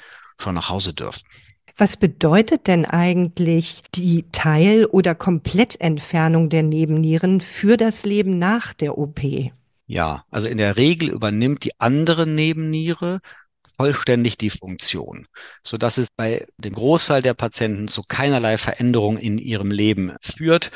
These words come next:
Speaker 1: und auch keine Tabletten oder so eingenommen werden müssen.
Speaker 2: Trotz der fehlenden Hormone, die dann ja durch die eine Nebenniere nicht mehr produziert werden.
Speaker 1: Genau, es gibt ja diese paarigen Organe im Körper, da geht da die Niere auch zu.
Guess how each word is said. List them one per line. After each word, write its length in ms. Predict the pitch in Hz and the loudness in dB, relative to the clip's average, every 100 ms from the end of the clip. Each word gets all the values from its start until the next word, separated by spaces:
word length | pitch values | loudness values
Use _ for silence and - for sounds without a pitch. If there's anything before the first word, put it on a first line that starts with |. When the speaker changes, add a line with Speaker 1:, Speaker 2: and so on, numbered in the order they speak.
| - - | -16 -8
Speaker 1:
und 120 | 123 | -4
auch 180 | - - | -2 -2
keine 240 | 117 117 | -2 -2
Tabletten 400 | - 92 107 117 | -2 -2 -2 -2
oder 200 | 78 92 | -2 -2
so 100 | 90 | -4
eingenommen 580 | - 92 92 90 82 80 | -4 -4 -4 -4 -6 -6
werden 340 | 76 73 69 - _ - | -4 -6 -8 -14 _ -8
müssen. 400 | 98 92 - 67 - _ _ _ | -4 -2 -4 -8 -20 _ _ _
Speaker 2:
Trotz 400 | - 202 208 - | 0 0 0 0
der 420 | 214 196 202 202 - | 2 4 4 2 -2
fehlenden 720 | - - 202 208 202 185 196 | -6 2 4 6 4 4 2
Hormone, 640 | 175 185 175 190 208 202 196 | 4 4 4 4 4 2 -2
die 240 | 190 175 | -2 -2
dann 220 | 220 190 | 0 0
ja 280 | 190 185 185 | 2 2 0
durch 380 | 170 185 185 - | 2 0 0 -4
die 240 | 185 - | -6 -4
eine 400 | 175 180 196 190 | 0 2 4 4
Nebenniere 920 | 185 180 185 180 175 170 170 170 170 170 - - | 2 2 2 0 2 2 2 2 0 0 -6 -2
nicht 400 | 170 170 - - | 2 2 0 -2
mehr 160 | 175 165 | 0 0
produziert 680 | - 165 156 - 165 135 - | 0 -2 -2 -2 0 0 -2
werden. 380 | 131 123 - - _ - | -8 -8 -12 -16 _ 0
Speaker 1:
Genau, 260 | 127 123 | 4 4
es 140 | 110 - | 4 2
gibt 160 | 143 | 2
ja 40 | 135 | 2
diese 200 | 117 110 | 0 -4
paarigen 560 | - 135 151 170 160 | -2 0 2 2 2
Organe 580 | - 127 120 113 131 160 | 0 -2 -2 0 2 0
im 140 | - - | -4 -2
Körper, 320 | 143 151 120 | 0 0 0
da 100 | 113 | -2
geht 220 | 117 117 | -4 -4
da 60 | 107 | -4
die 140 | 110 | 0
Niere 380 | 107 131 107 - | 2 4 2 0
auch 220 | 135 165 | -2 -4
zu. 360 | - - 170 | -2 -2 -2